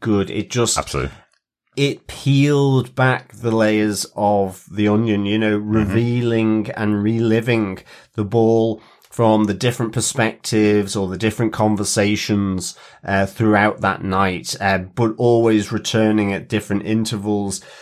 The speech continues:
Speaker 1: to Yennefer and Geralt, uh,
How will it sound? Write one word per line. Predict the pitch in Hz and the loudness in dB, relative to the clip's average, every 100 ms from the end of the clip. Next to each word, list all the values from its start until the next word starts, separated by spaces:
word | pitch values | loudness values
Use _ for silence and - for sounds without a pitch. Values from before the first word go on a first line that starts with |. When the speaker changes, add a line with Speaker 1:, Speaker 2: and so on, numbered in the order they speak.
| - _ | -20 _
Speaker 1:
to | - 113 113 107 104 - _ _ _ _ _ _ _ - | -4 0 2 2 0 -4 _ _ _ _ _ _ _ -8
Yennefer | 107 110 107 - 101 98 | 0 0 0 -2 -2 -2
and | 98 92 | -4 0
Geralt, | 107 107 104 98 - - - - - | 2 2 2 0 -6 -12 -16 -20 -10
uh, | 101 101 98 | -4 -2 -2